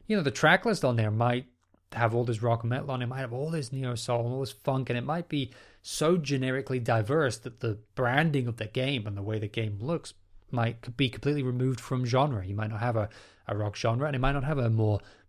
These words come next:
pop or hip hop feel to the branding. It might really have to be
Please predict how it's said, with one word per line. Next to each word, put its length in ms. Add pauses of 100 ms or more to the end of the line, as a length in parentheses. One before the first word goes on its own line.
pop 420
or 640 (680)
hip 340
hop 240
feel 340
to 160
the 100
branding. 460
It 80
might 220
really 180
have 140
to 80
be 320